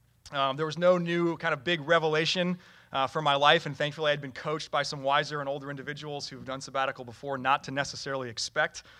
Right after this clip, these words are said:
something like that. Um, so as I start the fall, I, I would love, I wish I found in my heart this morning, um, more zeal, uh, and a deeper love for Jesus than what I do find there. Uh, and I know my own life and my own personality.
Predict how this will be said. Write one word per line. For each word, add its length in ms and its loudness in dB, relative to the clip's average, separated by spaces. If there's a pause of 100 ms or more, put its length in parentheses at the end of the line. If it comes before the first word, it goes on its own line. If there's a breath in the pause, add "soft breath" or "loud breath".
something 320 -2
like 180 2
that. 320 4 (680 soft breath)
Um, 220 -2
so 300 6
as 180 6
I 80 4
start 320 6
the 80 -6
fall, 240 6
I, 240 -2
I 120 2
would 360 4
love, 500 6 (360 loud breath)
I 100 6
wish 380 4
I 80 4
found 340 2
in 80 -4
my 100 4
heart 280 0
this 180 -12
morning, 420 -6
um, 320 -6 (120)
more 340 -2
zeal, 460 -6 (520 soft breath)
uh, 160 -4
and 120 -4
a 40 -2
deeper 360 0
love 180 8
for 140 0
Jesus 400 -2
than 160 -2
what 160 4
I 100 4
do 300 -4
find 360 2
there. 240 2 (1040 soft breath)
Uh, 240 4
and 120 2
I 160 8
know 480 8
my 220 8
own 240 6
life 320 6
and 60 0
my 140 6
own 140 6
personality. 760 6